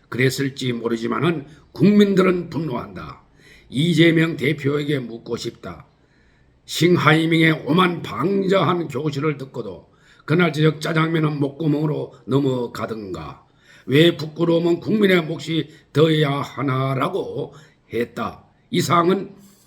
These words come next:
성명서 전문입니다. 앞서 싱하이민 중국 대사는 지난 유월 팔 일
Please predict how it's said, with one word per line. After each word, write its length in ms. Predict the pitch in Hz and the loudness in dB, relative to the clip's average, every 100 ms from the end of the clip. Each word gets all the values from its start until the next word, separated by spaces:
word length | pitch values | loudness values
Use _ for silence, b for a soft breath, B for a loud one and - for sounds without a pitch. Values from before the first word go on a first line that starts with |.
| b | b
성명서 1200 | _ - 131 139 143 143 147 135 160 151 101 107 104 | _ -12 -8 -2 0 0 -2 -2 0 0 -4 -10 -8
전문입니다. 840 | 113 104 104 92 90 82 - - _ _ _ b b b b | -10 -8 -8 -8 -12 -14 -14 -18 _ _ _ b b b b
앞서 460 | - 123 - 170 160 - - _ | -8 -6 0 4 4 2 -10 _
싱하이민 760 | - - 185 143 147 156 160 151 | -6 -2 0 0 0 2 0 0
중국 380 | 170 240 185 82 | 0 0 -2 -4
대사는 520 | 113 98 107 92 82 | -4 -4 -10 -12 -8
지난 340 | 113 123 120 | -6 -6 -6
유월 480 | 104 107 107 104 95 | -12 -12 -10 -10 -14
팔 160 | - - | -20 -16
일 180 | 87 | -16